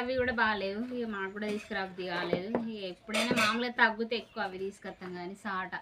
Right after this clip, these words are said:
సాటకైతే హండ్రెడ్ రూపీస్ అట. ఈ ఒక్క ఏలు వాటి లేవట్టచ్చు. ఎంత లైట్ వెయిట్ ఉందంటే బాగా లైట్ వెయిట్ ఉంది. దీనికి మేము మా మ్యారేజ్ అయినప్పుడు తీసుకున్నాం, టూ థౌజండ్ ఫి-, అంటే మ్యారేజ్ ఫిఫ్టీన్లో అయింది,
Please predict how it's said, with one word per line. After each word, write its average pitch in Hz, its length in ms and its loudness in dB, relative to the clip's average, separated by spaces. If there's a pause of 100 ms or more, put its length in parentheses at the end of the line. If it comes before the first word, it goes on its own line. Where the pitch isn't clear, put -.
(520)
సాటకైతే 185 640 -4
హండ్రెడ్ 196 320 -4
రూపీస్ 202 380 -10
అట. 180 100 -10 (480)
ఈ 202 120 -6
ఒక్క - 140 -14 (100)
ఏలు 214 180 -2
వాటి 208 240 -6
లేవట్టచ్చు. 170 540 -10 (160)
ఎంత 294 440 -4 (720)
లైట్ 208 280 -8
వెయిట్ 233 240 -2
ఉందంటే 214 440 -4 (920)
బాగా 220 420 6
లైట్ 226 280 0
వెయిట్ 220 260 -2
ఉంది. 226 180 0 (100)
దీనికి 240 400 0 (480)
మేము 254 220 -4 (240)
మా 226 100 4 (140)
మ్యారేజ్ 233 320 4
అయినప్పుడు 240 380 -2
తీసుకున్నాం, 233 520 -2
టూ 233 160 -4
థౌజండ్ 226 420 0 (440)
ఫి-, 214 180 -6 (500)
అంటే 220 140 -8 (100)
మ్యారేజ్ 220 380 -2
ఫిఫ్టీన్లో 233 400 -4
అయింది, 220 220 -4